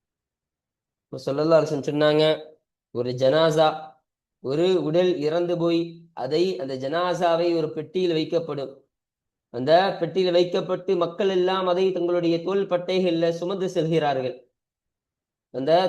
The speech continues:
தோல் பட்டைகள்ல சுமந்து செல்லும் பொழுது அந்த ஜனாசா நல்ல, நல்லதாக, அதாவது நல்ல ஒரு ஜனாசாவாக,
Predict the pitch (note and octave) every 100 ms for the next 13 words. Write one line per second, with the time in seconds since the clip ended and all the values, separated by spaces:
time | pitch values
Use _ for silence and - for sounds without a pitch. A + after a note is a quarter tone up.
0 | F3+ F3+ F3 E3+ F#3 F3+ F3 F3 F3 F#3
1 | F3 E3+ E3 E3 E3+ F3 F#3 G#3 G3+ -
2 | - _ _ B2+ C#3 C#3 D3 F#3 G#3 F#3+
3 | G3 G3 F#3+ - - _ _ _ _ _
4 | _ _ _ _ _ C#3 D#3+ G3 G3 D#3
5 | D#3 E3+ G#3 G3+ G3 F3 E3 - - -
6 | B2 D3+ E3+ F#3 G#3+ G#3+ - _ _ _
7 | C3 E3+ G#3+ F#3+ F3 F3 F3+ E3+ E3+ D#3
8 | D#3+ D#3+